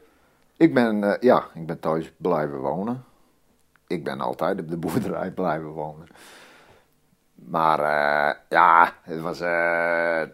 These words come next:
kop, hals, rond boerderij en, eh, we benutten eigenlijk niet, eh, het hele woongedeelte toen. Dus ik ben, eh, later, eh, hebben we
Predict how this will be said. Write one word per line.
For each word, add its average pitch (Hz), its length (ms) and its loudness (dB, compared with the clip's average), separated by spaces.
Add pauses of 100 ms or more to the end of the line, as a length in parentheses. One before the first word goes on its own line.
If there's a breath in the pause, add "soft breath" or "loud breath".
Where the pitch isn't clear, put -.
(160)
kop, 95 200 0
hals, 82 200 -4
rond 95 240 -6
boerderij 82 600 -4
en, 78 260 -12
eh, 76 320 -6
we 76 140 -12
benutten 82 420 -8
eigenlijk 87 440 -4
niet, 82 280 -10
eh, 82 260 -4
het 73 120 -10
hele 80 200 -6
woongedeelte 78 640 -6
toen. - 420 -14
Dus 64 320 -16
ik - 200 -16
ben, 73 300 -10
eh, 65 340 -8
later, 65 520 -2
eh, 67 360 -6
hebben 67 260 -10
we 64 460 -8